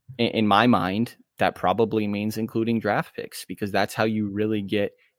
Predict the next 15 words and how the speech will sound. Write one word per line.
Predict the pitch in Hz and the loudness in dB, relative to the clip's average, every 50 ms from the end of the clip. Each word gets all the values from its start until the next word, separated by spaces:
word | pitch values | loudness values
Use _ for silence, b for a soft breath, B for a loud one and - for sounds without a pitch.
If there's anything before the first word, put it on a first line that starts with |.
| _ - | _ 0
an | 120 | 0
improvement | 110 107 101 - - - - 110 117 110 101 107 101 98 104 - - B B B B B - | 0 0 -2 -6 -6 -2 0 0 0 0 0 -2 -2 -4 -4 -6 -8 B B B B B -4
in | 113 110 101 | -4 -4 -4
talent, | - - - 98 113 117 101 92 92 104 - - - _ _ _ _ _ _ - | -4 -2 0 0 0 0 -2 -4 -6 -8 -10 -12 -16 _ _ _ _ _ _ -4
um, | - 101 98 95 92 92 90 - - | -2 -2 0 0 -2 -2 -4 -4 -2
which | 107 104 98 - - - - _ _ _ _ - | -2 -2 -2 -2 -6 -10 -10 _ _ _ _ -8
trading | - 95 95 120 135 127 | -4 -2 -2 0 0 0
draft | 113 117 127 - - | 0 0 0 0 -2
picks | 127 131 - - | -4 -4 -4 -4
is | 123 117 123 | -6 -6 -6
extremely | 120 - - 107 123 135 127 123 | -6 -6 -4 -2 0 0 2 2
risky, | 113 110 135 - - 98 | 2 0 0 -2 -4 -4
especially, | 92 95 - - 90 104 - - 104 107 | -4 -4 -4 -6 -8 -6 -6 -6 -6 -4
you | 107 101 | -4 -4
know, | 101 101 101 98 | -4 -4 -4 -6